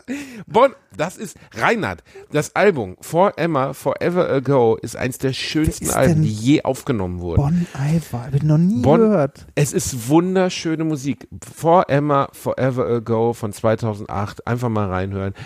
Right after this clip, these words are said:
Speaker 1: Soll ich auch mal eine, eine Schlagmusikempfehlung geben, wo es mal richtig einen auf, auf den Nuss gibt oder was?
Speaker 2: Kannst du auch machen, aber musst du nicht. Ähm, hast du mal
Speaker 1: Wie muss
Speaker 2: in
Speaker 1: ich nicht?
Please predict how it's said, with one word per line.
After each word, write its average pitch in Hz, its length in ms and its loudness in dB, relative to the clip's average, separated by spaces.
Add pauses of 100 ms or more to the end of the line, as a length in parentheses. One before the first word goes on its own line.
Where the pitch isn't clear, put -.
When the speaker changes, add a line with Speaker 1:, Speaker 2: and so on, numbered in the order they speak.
(140)
Speaker 1:
Soll 190 180 4
ich 220 100 0
auch 214 40 0
mal 214 160 4
eine, 175 400 -2
eine 170 200 -2
Schlagmusikempfehlung 120 1000 -4
geben, 92 220 -6
wo 113 80 -4
es 117 80 -8
mal 143 100 -2
richtig 143 280 -8
einen 143 180 -2
auf, 127 160 -6
auf 131 200 -4
den 143 120 -2
Nuss 160 180 -4
gibt - 220 -8
oder 85 240 -4
was? 85 200 -12 (260)
Speaker 2:
Kannst 185 200 2
du 180 60 2
auch 185 80 4
machen, 131 300 0
aber 143 220 4
musst 170 260 2
du 156 60 4
nicht. 156 360 -2
Ähm, 147 380 2 (300)
hast - 220 -2
du 226 40 2
mal 214 280 4
Speaker 1:
Wie 135 60 0
muss 165 160 2
Speaker 2:
in 180 60 0
Speaker 1:
ich 165 100 -6
nicht? 104 320 -6